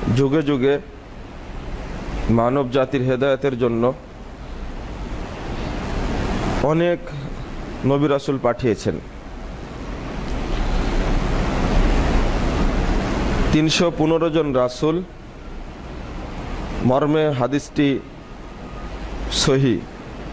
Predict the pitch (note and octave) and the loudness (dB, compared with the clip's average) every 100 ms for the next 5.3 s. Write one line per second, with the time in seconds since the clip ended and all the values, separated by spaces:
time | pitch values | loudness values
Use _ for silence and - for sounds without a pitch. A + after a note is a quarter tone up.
0 | - - - - - - - - - - | -12 -10 -10 -10 -8 -6 -6 -4 -4 -4
1 | - - - - - - - - - - | -2 -2 -2 -2 0 0 0 0 2 2
2 | C3 D#3+ D#3 E3+ D#3 D3 C3 D3+ D#3+ D3 | 2 2 2 2 2 2 2 2 2 4
3 | D#3 D3+ - - - - B2 C3 D#3 D3+ | 4 2 -4 -14 -18 -6 0 2 2 2
4 | D#3 C#3+ C#3 C#3 C#3+ - C3+ C3+ B2 C#3 | 2 2 2 2 2 0 0 2 2 0
5 | D3 A#2+ B2+ | 2 2 2